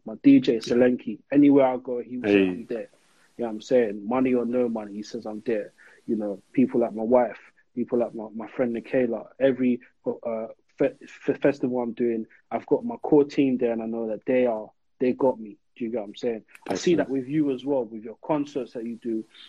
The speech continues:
Speaker 1: with
Speaker 2: Yeah.
Speaker 1: the sit down. It's always the same core team I
Speaker 2: So
Speaker 1: see
Speaker 2: true.
Speaker 1: with, around you.
Speaker 2: So
Speaker 1: Them
Speaker 2: true.
Speaker 1: people will ride for you, bro. If it's
Speaker 2: Yeah,
Speaker 1: not for
Speaker 2: so true.
Speaker 1: them, there's no you.
Speaker 2: At
Speaker 1: You know what
Speaker 2: all.
Speaker 1: I'm saying?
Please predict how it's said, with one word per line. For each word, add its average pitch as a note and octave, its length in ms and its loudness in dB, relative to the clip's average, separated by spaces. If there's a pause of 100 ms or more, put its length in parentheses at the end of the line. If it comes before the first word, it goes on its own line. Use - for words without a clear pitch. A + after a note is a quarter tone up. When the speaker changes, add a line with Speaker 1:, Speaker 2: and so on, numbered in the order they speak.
Speaker 1:
with A#2+ 140 0
Speaker 2:
Yeah. A2+ 60 2
Speaker 1:
the B2 60 0
sit D#3 300 2
down. A#2 260 0
It's - 200 -14
always F3+ 300 6
the D3+ 60 -2
same F#3+ 540 0
core F3 240 -2
team D#3 300 -4
I - 20 -6
Speaker 2:
So - 220 -6
Speaker 1:
see D#3 100 -2
Speaker 2:
true. C3 200 -4
Speaker 1:
with, B2 180 -4
around C3+ 420 -2
you. A#2+ 220 -6 (220)
Speaker 2:
So - 180 -2
Speaker 1:
Them D#3 100 4
Speaker 2:
true. - 140 -4
Speaker 1:
people C#3 160 -2
will B2+ 80 -2
ride C#3+ 260 0
for - 140 -8
you, A2+ 160 -6
bro. G#2 260 -16
If - 220 -2
it's - 100 4
Speaker 2:
Yeah, F3+ 60 -2
Speaker 1:
not F#3+ 160 2
for E3 140 0
Speaker 2:
so - 40 -2
true. F#3 120 6
Speaker 1:
them, G3 280 4 (200)
there's C3 200 -6
no C#3 160 -6
you. A#2+ 240 -8 (880)
Speaker 2:
At - 0 -
Speaker 1:
You - 0 -
know G2+ 80 2 (220)
what - 20 4
Speaker 2:
all. A#2 360 8
Speaker 1:
I'm G2 60 -14
saying? D3 320 0